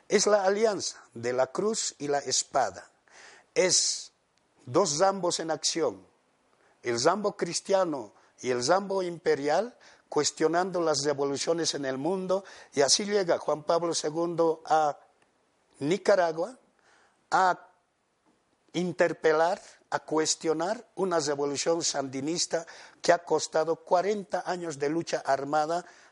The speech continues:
a Frente Sandinista de Liberación Nacional. Cuarenta años contra la dinastía Somoza, papá Somoza,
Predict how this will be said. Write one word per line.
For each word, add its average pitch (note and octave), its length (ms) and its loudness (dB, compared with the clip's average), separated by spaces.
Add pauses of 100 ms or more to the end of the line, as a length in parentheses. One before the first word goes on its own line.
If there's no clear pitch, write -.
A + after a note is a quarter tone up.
(160)
a C#3+ 380 4 (100)
Frente D#3+ 420 -4
Sandinista C3+ 600 -6
de B2 100 -4
Liberación B2 640 -2
Nacional. A2 480 -6 (380)
Cuarenta D#3+ 600 2
años D#3+ 280 -4
contra D#3+ 320 -2
la B2+ 160 -2
dinastía B2+ 640 -2
Somoza, B2+ 500 -4
papá B2+ 420 -2
Somoza, B2 540 -4